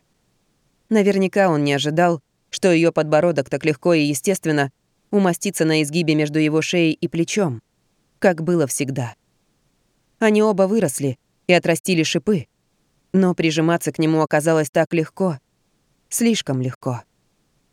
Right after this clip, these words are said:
«Ближе», — сказал он. Она почувствовала, как его рука достаёт пистолет,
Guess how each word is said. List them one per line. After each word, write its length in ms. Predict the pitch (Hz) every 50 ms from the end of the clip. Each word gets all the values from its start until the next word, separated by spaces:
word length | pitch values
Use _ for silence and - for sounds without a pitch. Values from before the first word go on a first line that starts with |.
| _ _ _ _ -
«Ближе», — 480 | 165 175 180 196 208 170 147 147 127 - _ _ _ _ _ _ _ _ _ _ _
сказал 440 | - - - 175 160 147 151 143 139
он. 220 | 139 131 127 123 - _ _ _ _ _ _ _ _ _ _ _ _ _ _ _ _ _ _
Она 300 | - 190 190 190 208 220
почувствовала, 600 | - 226 214 - - 214 202 - 196 196 185 185 175
как 200 | 185 180 - -
его 220 | 185 180 185 185
рука 240 | 190 180 - 196 185
достаёт 360 | 175 180 - - 185 180 180 - -
пистолет, 540 | - 190 - - 220 233 226 160 123 -